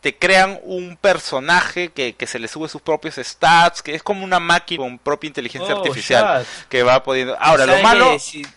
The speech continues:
Speaker 2: si te ves un Rage Quit, le rompes tu amigo y ya fue.
Speaker 1: Claro, le,
Speaker 2: Se
Speaker 1: lo
Speaker 2: acabó el
Speaker 1: rompes y ya
Speaker 2: chiste.
Speaker 1: se acabó. Pero ahora, tú vas, es-, esta, esta hueá va aprendiendo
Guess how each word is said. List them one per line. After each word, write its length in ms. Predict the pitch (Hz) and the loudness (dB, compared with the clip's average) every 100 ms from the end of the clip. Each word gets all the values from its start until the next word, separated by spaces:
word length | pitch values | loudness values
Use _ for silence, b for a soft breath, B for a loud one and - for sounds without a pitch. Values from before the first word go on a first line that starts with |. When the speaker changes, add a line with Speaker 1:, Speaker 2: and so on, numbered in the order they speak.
| _ | _
Speaker 2:
si 180 | - 139 | -16 -6
te 100 | 147 | -4
ves 220 | 175 180 | -4 -6
un 120 | 196 | -6
Rage 280 | 180 190 185 | -2 -2 -2
Quit, 160 | 196 170 | -4 0
le 220 | 135 135 156 | 0 0 -4
rompes 460 | - 170 180 170 - | -6 -2 -2 -4 -6
tu 80 | 139 | -4
amigo 380 | 143 165 160 | -2 -2 0
y 40 | 139 | 2
ya 100 | 135 | 0
fue. 340 | - 147 113 _ | -2 -4 -4 _
Speaker 1:
Claro, 420 | - 175 170 170 135 | -2 4 6 6 4
le, 120 | 135 | 4
Speaker 2:
Se 0 | |
Speaker 1:
lo 60 | 131 135 | 4 4
Speaker 2:
acabó 100 | 135 | 4
el 60 | 180 | 2
Speaker 1:
rompes 240 | 180 175 | 0 -4
y 40 | 131 | -2
ya 80 | |
Speaker 2:
chiste. 60 | 127 | -2
Speaker 1:
se 40 | 151 127 | -2 0
acabó. 200 | 127 113 B B - | 0 0 B B 2
Pero 520 | 165 151 143 135 131 | 4 6 6 4 4
ahora, 460 | 135 139 117 98 _ _ _ _ _ _ | 4 4 4 0 _ _ _ _ _ _
tú 160 | 180 180 | -2 4
vas, 320 | 185 190 - | 4 2 -4
es-, 200 | 165 - | -8 -8
esta, 540 | 156 - 180 165 151 147 | -10 -4 2 4 4 2
esta 180 | - | -2
hueá 180 | 165 156 | 0 4
va 100 | 165 | 4
aprendiendo 600 | 165 165 139 151 180 180 | 2 0 -2 -2 0 -2